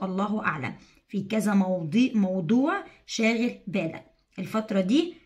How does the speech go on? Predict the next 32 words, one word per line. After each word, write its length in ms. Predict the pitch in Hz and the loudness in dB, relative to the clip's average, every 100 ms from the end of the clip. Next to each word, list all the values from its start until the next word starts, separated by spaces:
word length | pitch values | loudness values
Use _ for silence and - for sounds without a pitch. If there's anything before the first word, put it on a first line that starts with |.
| _ | _
في 160 | - 220 | -4 -2
كمان 500 | 202 196 196 175 165 | 2 4 4 -2 -8
حاجة 420 | - 226 165 175 | -2 0 0 -4
هتحسن 640 | 165 - 220 - 196 185 | -8 -6 -6 -4 0 0
من 180 | 185 185 | 2 2
نفسك 440 | 226 240 - 262 | 2 0 -4 -4
فيها. 320 | - 220 160 151 - - _ - - - - - _ | -4 -4 -2 -4 -8 -18 _ -20 -20 -20 -20 -20 _
في 240 | 254 240 | 2 4
راحة 360 | 226 220 - 202 | 4 0 -2 -2
لقلبك 580 | 196 240 208 311 - | 2 2 4 0 0
من 200 | 220 196 | 2 2
بعد 280 | 180 214 - | 2 -2 -2
التعب 480 | - - 240 226 202 | -6 -4 -2 -2 0
اللي 200 | 196 196 | -2 0
انت 200 | 220 226 | 0 0
مريت 400 | 190 180 220 180 | 0 0 0 0
بيه 180 | 165 247 | 2 4
المدة 360 | 214 220 190 220 | 4 2 2 0
اللي 140 | 208 | 0
فاتت، 420 | - 175 - - _ - | -4 -10 -12 -16 _ -8
راحة 380 | 196 208 - 262 | -2 -2 -2 -4
او 180 | 220 180 | -4 -4
في 200 | - 226 | 0 0
تيسير 760 | - 190 - - 247 220 175 - _ _ _ _ _ _ _ _ _ | 0 -2 -2 2 4 4 0 -10 _ _ _ _ _ _ _ _ _
لمواضيع، 680 | 202 202 190 185 175 247 294 285 - _ | 2 4 4 2 4 4 4 -2 -12 _
في 140 | - | 2
مواضيع 360 | 226 202 185 220 - | 4 4 2 0 -4
هتتفتح 560 | 196 - 220 214 - | -8 -4 -4 -4 -8
قدامك، 540 | - 160 196 240 247 - | -6 -4 2 4 4 0
الله 360 | 180 190 185 | -4 -2 -2
اعلم. 320 | 214 233 277 277 - - | -2 2 2 0 -6 -6
بس 320 | 190 220 - | -4 -4 -4